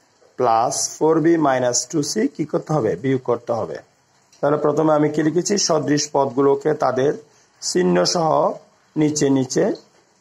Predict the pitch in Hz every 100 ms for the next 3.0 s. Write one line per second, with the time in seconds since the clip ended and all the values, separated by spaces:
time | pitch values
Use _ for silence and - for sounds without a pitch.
0 | _ _ _ _ _ _ _ _ _ _
1 | _ _ _ _ _ - 131 131 - 135
2 | 131 - 165 - - - 143 123 135